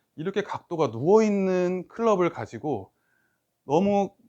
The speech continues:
지면에서 완만하게 드라이버나 퍼터처럼 완만하게 백스윙을 들어버리면 이렇게 올라가면서 맞기 때문에 여기 날 쪽에 맞게 돼요.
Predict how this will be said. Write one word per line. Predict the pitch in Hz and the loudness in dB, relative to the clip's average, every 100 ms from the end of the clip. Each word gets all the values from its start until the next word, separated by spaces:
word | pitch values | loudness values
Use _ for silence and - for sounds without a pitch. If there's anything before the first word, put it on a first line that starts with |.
| _ | _
지면에서 | - 185 208 202 196 | -6 -2 0 0 0
완만하게 | 131 113 160 190 196 190 175 185 185 175 | 2 2 2 2 4 4 2 0 -2 -4
드라이버나 | - 165 185 180 175 | 0 2 2 2 -2
퍼터처럼 | 175 226 220 - 147 147 101 _ _ | -4 -8 -8 -6 -4 -4 -4 _ _
완만하게 | - 120 185 214 208 196 185 185 202 202 208 | -4 -2 2 4 6 4 4 0 -2 -2 -4
백스윙을 | 208 214 220 180 | -10 -10 -6 -4
들어버리면 | 135 123 113 120 170 131 95 _ _ _ _ _ _ _ _ | -2 0 -2 -2 -2 -2 -6 _ _ _ _ _ _ _ _
이렇게 | 127 156 196 196 _ 185 | -4 2 2 0 _ -4
올라가면서 | 175 117 160 196 202 190 190 180 165 | -2 0 2 4 4 2 0 -2 -2
맞기 | 117 107 151 | -4 -6 -8
때문에 | 151 135 127 160 95 - _ | -6 -4 -2 -2 -4 -12 _
여기 | 131 135 | -8 -6
날 | 104 135 | -6 -6
쪽에 | 202 180 | -8 -8
맞게 | 113 - | -8 -10
돼요. | 101 95 | -18 -20